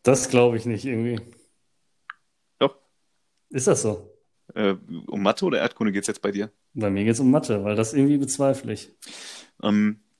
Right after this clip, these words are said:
Speaker 2: ich hab Mathe auch nie verstanden, aber mittlerweile kriegst du halt durch diese ganzen YouTube-Tutorials so viel Input und es gibt immer einen, der es auf deinem Niveau erklärt. Ja, also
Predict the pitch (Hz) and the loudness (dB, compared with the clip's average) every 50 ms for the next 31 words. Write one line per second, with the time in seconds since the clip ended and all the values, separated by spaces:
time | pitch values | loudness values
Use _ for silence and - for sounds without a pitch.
0 | _ _ _ _ _ _ _ _ _ _ _ _ _ _ - - - - - 135 | _ _ _ _ _ _ _ _ _ _ _ _ _ _ -18 -10 -6 0 0 2
1 | 123 143 147 - 156 120 139 160 160 - 151 135 - - 139 156 160 151 139 131 | 2 2 0 0 -2 -2 0 -2 -4 -4 -6 -6 -4 -6 -6 -6 -6 -6 -4 -4
2 | 123 120 120 - 123 110 117 127 135 143 143 143 143 - _ _ _ _ _ - | -4 -4 -4 -4 -4 -2 -2 -2 0 -2 -4 -4 -8 -12 _ _ _ _ _ -12
3 | - 135 - - - 123 123 123 120 - 110 - - 113 113 120 120 120 - 123 | -10 -10 -8 -8 -8 -6 -6 -6 -6 -6 -12 -10 -10 -8 -6 -6 -6 -6 -6 -6
4 | 117 143 202 190 - 123 - - - - - 107 104 104 107 117 117 - - - | -4 -4 -4 -4 -6 -8 -8 -8 -14 -10 -6 -4 -4 0 0 -2 -2 -2 -6 -6
5 | - 127 147 170 170 - - - 170 156 - - 131 147 - - - 202 202 - | -2 0 0 0 0 -4 -8 -4 -4 -2 -2 -2 -4 -4 -4 -4 -4 -4 -4 -4
6 | - - - 104 98 - - - 110 - - - 131 123 - _ - 156 165 175 | -4 -2 0 -2 0 0 0 0 2 2 2 0 -2 -4 -4 _ 0 2 2 2
7 | 170 147 123 131 143 143 135 131 123 127 123 - - 117 113 - - 123 120 131 | 2 2 2 0 0 0 0 0 0 0 0 -2 -2 -4 -6 -2 0 0 0 0
8 | 131 123 117 107 107 117 101 90 98 - - - 90 87 87 - - _ _ _ | 0 -2 -2 0 0 0 2 2 0 -4 -6 -10 -8 -8 -8 -10 -14 _ _ _
9 | _ _ _ _ _ - - 95 98 101 110 - - - 110 110 113 110 | _ _ _ _ _ -6 -2 0 0 0 0 -4 -6 -6 -4 -2 -2 -4